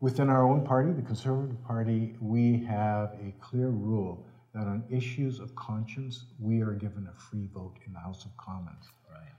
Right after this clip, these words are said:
Speaker 1: Now, that is not the case with some of the other parties.
Speaker 2: Yeah, right now the Liberal government has said if you're, if you're pro-life, you may not serve in the, uh, in the, uh, in the Liberal government.
Speaker 1: Exactly.
Speaker 2: So, uh, that basically takes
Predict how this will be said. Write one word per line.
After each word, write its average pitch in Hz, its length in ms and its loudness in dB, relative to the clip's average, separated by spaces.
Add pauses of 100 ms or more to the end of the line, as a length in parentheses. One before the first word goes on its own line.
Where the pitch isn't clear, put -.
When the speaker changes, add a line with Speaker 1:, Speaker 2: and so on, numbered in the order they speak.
(120)
Speaker 1:
Now, 110 80 -2
that 127 180 6
is 127 140 4
not 123 220 4
the - 60 -4
case 117 380 -2
with - 100 -10
some 107 220 -4
of 104 60 -4
the 107 100 -2
other 101 160 -6
parties. 107 600 -4 (240)
Speaker 2:
Yeah, 117 80 8
right 120 220 8
now 107 160 4
the 104 80 2
Liberal 110 320 6
government 95 360 4
has 87 140 -2
said 85 180 -2
if - 80 -6
you're, 85 180 -2
if - 160 -6
you're 87 80 0
pro-life, 113 880 2 (600)
you 104 140 2
may 101 140 2
not 95 300 2
serve 92 580 0
in 92 380 -2
the, 82 240 -4
uh, 78 100 -10 (100)
in 82 240 -12
the, 156 220 -14
uh, 151 40 -16 (200)
in 175 100 -12
the 170 80 -8
Liberal 165 300 -8
government. 82 340 -4 (160)
Speaker 1:
Exactly. 85 460 -16 (240)
Speaker 2:
So, 104 600 0
uh, - 300 -10
that 117 260 4
basically 120 540 2
takes 90 540 -4